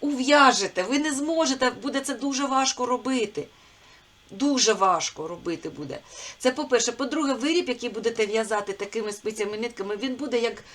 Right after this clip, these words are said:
як дерево. Він дубовий буде, дуже щільний і дубовий. Тому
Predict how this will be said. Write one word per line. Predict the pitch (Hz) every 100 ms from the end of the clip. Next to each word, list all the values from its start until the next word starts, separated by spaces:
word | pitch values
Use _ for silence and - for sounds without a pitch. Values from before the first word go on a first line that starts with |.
| - - - - - - - - -
як | 269 220
дерево. | 269 208 185 160 165 - _ _ _ - - _ -
Він | 214 208
дубовий | 262 247 285 233 208
буде, | 170 165 147 151 -
дуже | - 262 254
щільний | - 302 302 247
і |
дубовий. | 202 220 185 180 175
Тому | 180 277 330 294